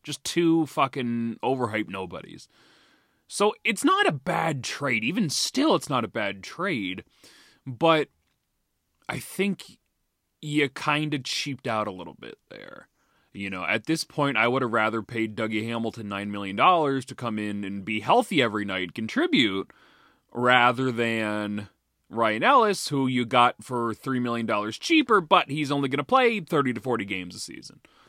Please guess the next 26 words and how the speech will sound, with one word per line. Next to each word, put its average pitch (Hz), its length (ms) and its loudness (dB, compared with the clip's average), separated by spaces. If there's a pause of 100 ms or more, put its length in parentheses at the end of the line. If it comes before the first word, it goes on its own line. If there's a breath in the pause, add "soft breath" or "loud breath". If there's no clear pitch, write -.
You 101 80 -10
know, 101 100 -6
you, 107 260 -4
you, 120 240 -4
<laughs> 120 240 -6
you 156 80 -8
gotta 175 240 2
take 156 220 -2
the 117 80 -10
good 123 160 -2
with 117 120 -2
the 107 60 -10
bad 110 300 -2
in 107 120 -6
that 82 200 -6
one. 90 180 -14
And 101 160 -10 (600 loud breath)
hell, 269 200 2
I 175 100 6
was 175 120 2
all 147 140 4
on 135 160 2
board 131 240 2
getting 127 180 -6
somebody 139 300 -2
like, 135 260 0